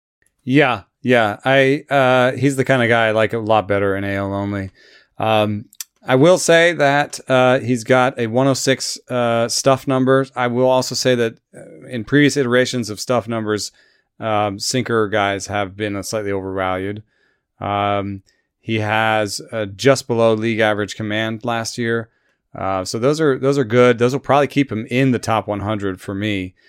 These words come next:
Um, if you look at his Brooks page, you'll notice that, um, his changeup and slider,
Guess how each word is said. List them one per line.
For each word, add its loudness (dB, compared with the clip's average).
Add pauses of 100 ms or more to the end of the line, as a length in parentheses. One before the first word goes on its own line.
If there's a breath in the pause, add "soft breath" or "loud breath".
(300 soft breath)
Um, -4
if -10
you 0
look 4
at 4
his -6
Brooks 2
page, 2
you'll -4
notice 0
that, -2 (380)
um, -2
his -6
changeup 0
and -8
slider, 0